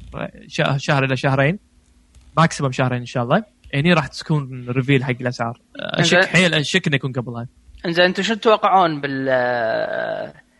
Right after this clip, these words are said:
Speaker 2: آه، لأن تدري ماكو إي ثري هالسنة.
Speaker 1: مم.
Speaker 2: شنو تتوقعون الشركات، آه، شنو راح تسوي؟ هل راح، آه، تعلن أثناء وقت إي ثري، قبل وقت إي ثري، بعد وقت إي ثري؟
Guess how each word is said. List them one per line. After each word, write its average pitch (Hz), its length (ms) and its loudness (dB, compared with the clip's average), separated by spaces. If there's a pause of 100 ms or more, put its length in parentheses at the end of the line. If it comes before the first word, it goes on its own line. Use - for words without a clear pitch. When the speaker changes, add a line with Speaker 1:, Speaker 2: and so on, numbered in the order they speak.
(420)
Speaker 2:
آه، 113 540 -6
لأن 139 320 0
تدري 143 300 0
ماكو 131 1120 -2
إي 135 200 -4
ثري 131 240 -8
هالسنة. 117 420 -10 (100)
Speaker 1:
مم. 113 160 -20
Speaker 2:
شنو 170 220 0
تتوقعون 147 680 2
الشركات، 131 680 -4
آه، 123 340 -4
شنو 135 280 -8
راح 127 120 -8
تسوي؟ 123 440 -10
هل 139 200 -2
راح، 131 280 -2
آه، 120 320 -2
تعلن 131 460 -4
أثناء 139 840 -2
وقت 151 300 -2
إي 151 160 0
ثري، 151 300 -4 (500)
قبل 165 300 4
وقت 151 360 0
إي 147 140 -8
ثري، 151 340 -2
بعد 143 260 2
وقت 156 200 -6
إي 156 120 4
ثري؟ 135 280 0